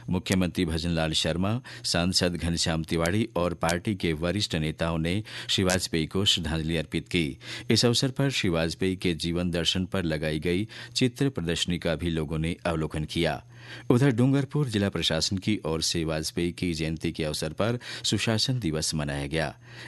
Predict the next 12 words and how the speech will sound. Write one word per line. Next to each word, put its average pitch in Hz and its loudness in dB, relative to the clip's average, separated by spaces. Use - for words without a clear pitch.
इस 117 6
अवसर 127 2
पर 139 0
अटल 110 0
विचार 85 0
संगोष्ठी 85 0
और 82 -2
सुशासन 87 0
रैली 80 -2
भी 80 -2
आयोजित 80 0
हुई। 87 2